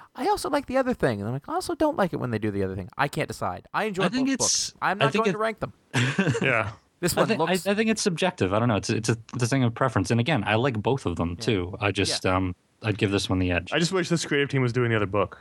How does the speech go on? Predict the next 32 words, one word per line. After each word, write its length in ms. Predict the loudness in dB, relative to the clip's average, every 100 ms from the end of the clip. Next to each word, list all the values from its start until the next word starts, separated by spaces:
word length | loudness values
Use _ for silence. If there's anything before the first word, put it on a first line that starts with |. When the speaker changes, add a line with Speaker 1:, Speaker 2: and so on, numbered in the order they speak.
| -14 -8
Speaker 3:
is 120 | -2
what 100 | -2
I 40 |
wish. 340 | 0 -4 -8 -14 -18 -20 -20 -20 -20 -6 0
I 40 |
mean, 80 | 2
ultimately, 380 | 2 0 -4 -4
that's 160 | -4 -2
that. 200 | -2 -2 -18 _ _ -18
Speaker 1:
Yeah. 60 | -4
Speaker 3:
Then 100 | 0
I'd 160 | 0 -2
be, 60 |
then 140 | 0 2
I'd 40 |
be 60 | 2
really 200 | 2 2
happy. 280 | 0 -4 -6 -8 _ _ _ _ _ _ _ _ _ _ _ _
Speaker 1:
Well, 100 | -6
we 20 | -2
Speaker 3:
'Cause 160 | 0
it 60 | 2
Speaker 1:
can't 80 | 2
Speaker 3:
looks 120 | 4
Speaker 1:
always 120 | 4
Speaker 3:
great. 80 | 2
Speaker 1:
get 140 | 2 0
what 140 | -2
we 100 | -2
want. 420 | 0 2 2 0
Speaker 3:
No. 440 | 0 2 2 -2 -2
Speaker 1:
Uh, 680 | 0 2 2 2 2 0